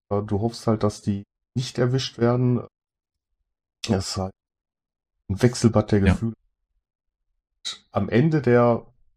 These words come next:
Speaker 1: also letzte Folge, wo dann halt das Ende kommt,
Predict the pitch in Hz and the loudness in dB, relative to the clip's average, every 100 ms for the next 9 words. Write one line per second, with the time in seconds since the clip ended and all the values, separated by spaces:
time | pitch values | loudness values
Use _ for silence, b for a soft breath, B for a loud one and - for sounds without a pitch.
0 | _ _ _ _ _ _ 117 101 107 156 | _ _ _ _ _ _ -4 -2 0 -2
1 | - 160 147 139 139 _ _ _ 117 131 | 0 2 2 0 -4 _ _ _ 2 2
2 | 135 123 120 110 107 110 113 113 123 - | 4 2 2 0 -2 0 -2 -4 -8 -20
3 | _ _ _ _ 123 127 110 107 107 101 | _ _ _ _ -2 0 2 2 2 -2